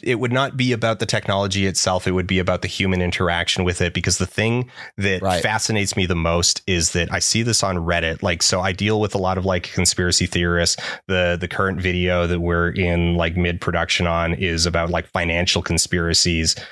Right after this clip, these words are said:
Speaker 1: um, and, and, like, meme stocks and whatnot. And the thing that
Speaker 2: Mm.
Speaker 1: you see in these circles is people, the, the only, like, okay, so I have a background in, in theology.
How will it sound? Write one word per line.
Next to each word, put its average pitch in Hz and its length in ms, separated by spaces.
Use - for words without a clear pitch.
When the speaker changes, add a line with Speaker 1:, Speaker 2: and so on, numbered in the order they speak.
Speaker 1:
um, 85 560
and, 82 480
and, 85 200
like, 82 200
meme 87 280
stocks 80 500
and 82 120
whatnot. 82 500
And 113 240
the 135 80
thing 131 220
that 113 80
Speaker 2:
Mm. 101 60
Speaker 1:
you 123 100
see 139 280
in 117 80
these 98 160
circles 87 480
is 92 200
people, 120 500
the, 120 200
the 120 220
only, 175 580
like, 95 260
okay, 117 300
so 143 160
I 151 120
have 180 100
a 147 80
background 110 720
in, 92 480
in 90 340
theology. 101 720